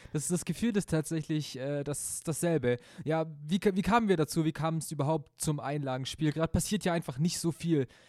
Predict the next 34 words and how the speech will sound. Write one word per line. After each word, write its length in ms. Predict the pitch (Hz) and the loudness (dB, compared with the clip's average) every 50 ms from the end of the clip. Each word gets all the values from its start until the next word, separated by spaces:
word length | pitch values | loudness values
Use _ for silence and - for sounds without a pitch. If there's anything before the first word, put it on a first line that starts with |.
| _ - | _ -6
in 200 | - 151 160 156 | -4 -2 -2 0
der 160 | 151 151 135 | -2 -2 0
Welt 240 | 147 151 143 139 151 | 0 -2 -2 -2 -2
des 140 | 143 - - | -4 -4 -6
Fußballs, 720 | - - 190 190 - - - 165 165 160 160 156 - - | -4 -2 0 0 0 -2 0 0 2 2 2 0 -2 -2
gar 180 | - 156 160 160 | -2 -2 0 0
nicht 160 | 165 131 - | -2 -4 -2
so 220 | - 151 160 160 | 0 2 2 2
viele 320 | - - - 165 156 156 - | 0 -2 -6 -2 -2 -2 -2
große 400 | - 139 165 160 - - 151 - | 0 0 0 0 0 0 -6 -2
Themen, 320 | - 151 151 147 139 131 - - - - - | 0 2 2 2 2 0 -4 -10 -20 -16 -6
dass 220 | - - - - 143 | -6 -4 -4 -2 0
man 80 | 135 | 2
da 140 | 131 123 120 | 2 2 2
wirklich 280 | 135 127 - 127 - - | 0 -2 -2 -8 -6 -6
einen 120 | 135 123 | -6 -6
großen 380 | - 135 151 165 151 - - 127 | -4 -2 0 0 0 -2 -4 -6
Freitagspodcast 1000 | - 147 143 143 - 143 127 - - - 147 135 - - 143 131 123 - - 139 | -4 -2 -2 0 0 0 -2 0 0 0 0 0 -2 -2 -2 -2 -2 -2 -2 0
draus 260 | 131 135 127 - - | 2 2 2 2 0
machen 320 | 143 143 135 - 143 135 | -4 -4 -2 -4 -6 -4
kann. 240 | - 175 190 190 180 - - - - - - | -2 0 0 0 -2 -4 -10 -20 -16 -4 -4
Deswegen 640 | 147 - - 156 170 170 165 160 165 165 170 156 _ _ _ _ _ _ _ - 156 | -4 -2 2 4 4 4 4 2 -2 -6 -6 -8 _ _ _ _ _ _ _ -8 -2
nehmen 260 | 170 208 262 254 226 | 2 2 4 4 2
wir 80 | 214 180 | 2 2
die 80 | 180 | 0
kleinen 300 | - - 180 165 170 170 - | 0 0 0 0 0 0 -2
Snippets, 560 | - - 165 156 - 160 147 - - - - - - - _ _ - | 0 0 0 4 4 4 4 2 -2 -6 -8 -12 -20 -20 _ _ -2
die 100 | 147 160 | 0 0
uns 200 | 156 156 143 - | 0 0 -2 -2
diese 240 | - 147 131 139 123 | -4 0 0 0 0
Fußballpause 720 | - 160 147 - - 151 139 - 135 147 156 151 123 139 139 | 2 -2 -2 0 0 -4 -2 0 0 2 2 2 2 0 -2
gibt, 400 | - 190 196 180 - - - - - _ _ _ _ _ | 2 2 2 2 2 -6 -20 -20 -20 _ _ _ _ _
äh, 300 | - - 131 135 135 131 131 131 127 _ _ _ _ _ _ _ _ _ _ _ _ _ _ _ | -8 -4 -2 -2 -2 -2 -6 -12 -20 _ _ _ _ _ _ _ _ _ _ _ _ _ _ _
und 320 | - 143 139 139 131 - | -4 -2 -2 -2 -2 -8